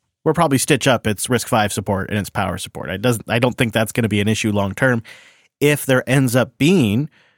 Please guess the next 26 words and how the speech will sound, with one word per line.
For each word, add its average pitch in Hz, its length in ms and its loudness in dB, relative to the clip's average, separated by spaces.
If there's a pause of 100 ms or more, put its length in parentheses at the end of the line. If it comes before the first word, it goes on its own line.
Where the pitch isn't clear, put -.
(380)
a 131 100 2
large 127 360 2
deployment 135 500 2 (140)
of 117 440 0
those 117 200 0
platforms. 92 560 -4
It 151 140 2
is 165 360 0 (460)
in 190 260 6
that 180 240 2
stage 185 380 0
right 107 120 2
now, 101 60 -2
especially 202 340 -2
something 170 300 2
like 143 220 0
risk 147 180 0
five. 113 380 2
There's, 110 200 0 (400)
there's 165 180 -2
really 311 220 0
only 254 240 4
one 165 380 4
developer 135 540 4
board 113 500 4 (340)
in, 127 180 0